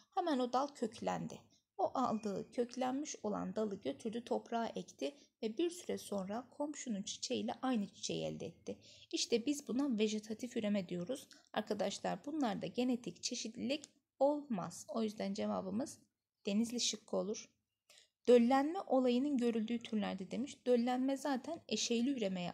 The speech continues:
ait bir özelliktir. O yüzden bu da değil cevabımız. Cevabımız Denizli şıkkı oldu.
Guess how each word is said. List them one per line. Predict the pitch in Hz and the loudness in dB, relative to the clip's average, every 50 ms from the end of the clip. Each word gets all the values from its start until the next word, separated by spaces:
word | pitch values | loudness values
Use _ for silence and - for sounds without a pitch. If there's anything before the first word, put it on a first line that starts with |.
| - - | -4 -4
ait | 175 175 170 175 - - | -4 -4 -4 -6 -6 -8
bir | - 175 | -6 -4
özelliktir. | 175 170 170 - 165 170 175 175 - - - - - - _ _ _ _ _ _ | -4 -4 -4 -4 -4 -4 -4 -6 -10 -10 -10 -10 -10 -12 _ _ _ _ _ _
O | - 233 | -2 0
yüzden | 233 214 226 220 226 233 | 0 0 0 0 0 2
bu | 247 | 2
da | 240 214 185 | 2 2 2
değil | - 165 170 175 | 0 -2 -4 -2
cevabımız. | - 180 175 180 175 190 - 208 233 - 240 - - _ _ _ - - | -4 -4 -4 -2 -4 -4 -4 -2 -2 -2 -4 -6 -14 _ _ _ -20 -8
Cevabımız | - - 320 247 196 170 165 175 196 202 - | -4 0 2 2 2 2 2 0 -2 0 0
Denizli | - 254 233 202 170 160 - | 2 2 2 2 0 0 4
şıkkı | - - - 185 - - - 277 302 320 - - - _ | 4 4 4 4 0 0 2 2 2 2 0 -6 -4 _
oldu. | - 202 175 - - | 6 6 6 6 2